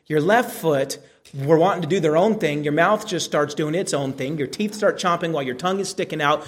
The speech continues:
your eyeballs are going in every-, you will literally kill yourself in a minute if all the parts of your body decided to do their own thing.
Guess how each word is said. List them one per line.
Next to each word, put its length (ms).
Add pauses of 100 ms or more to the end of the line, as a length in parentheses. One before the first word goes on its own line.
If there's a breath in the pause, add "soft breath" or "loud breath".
(140)
your 160
eyeballs 460
are 80
going 220
in 60
every-, 320
you 140
will 240
literally 460
kill 260
yourself 480
in 80
a 60
minute 440 (240 loud breath)
if 140
all 220
the 80
parts 320
of 80
your 100
body 340
decided 460
to 60
do 160
their 180
own 200
thing. 300